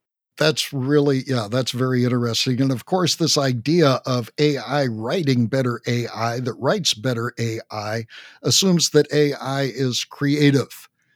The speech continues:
We don't have time to get into the so-called Lovelace test, which is a measure of whether A I is creative or not.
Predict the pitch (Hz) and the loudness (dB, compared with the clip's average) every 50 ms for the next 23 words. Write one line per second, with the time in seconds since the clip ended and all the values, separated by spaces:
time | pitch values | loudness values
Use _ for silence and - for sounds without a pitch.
0 | _ _ _ _ - 127 123 123 170 170 151 165 160 143 123 107 - - _ _ | _ _ _ _ -2 0 2 4 4 6 6 6 6 4 2 -2 -6 -14 _ _
1 | _ _ - - 160 160 156 135 131 120 147 - - 131 127 123 104 - - - | _ _ -4 0 2 2 2 2 0 -4 -4 -4 -4 -4 -2 -2 -2 -2 0 2
2 | 143 143 139 - 131 127 113 113 113 131 160 156 135 135 131 123 117 113 - - | 2 2 2 0 0 0 0 2 2 4 4 4 2 2 2 2 2 2 0 -2
3 | - - 123 120 120 120 - - - 131 123 - 123 120 110 - 123 117 113 107 | -2 -2 -2 -2 -2 -2 -4 -4 -2 -2 -2 0 0 -2 0 0 -2 -2 0 2
4 | 117 127 135 151 151 156 139 143 139 123 120 117 113 127 131 135 127 117 117 110 | 2 2 2 2 2 2 4 4 2 2 0 -2 -4 -2 -2 -2 -2 -2 -4 -6
5 | - - 147 139 139 127 113 117 127 131 123 117 113 - - - - 123 120 135 | -6 -2 0 0 0 0 -2 -4 -4 -2 -2 -2 -2 -4 -6 -6 -6 -6 -4 -2
6 | 180 196 165 147 113 113 120 107 113 110 107 110 - | 0 2 2 2 2 0 0 -2 -2 -4 -4 -8 -10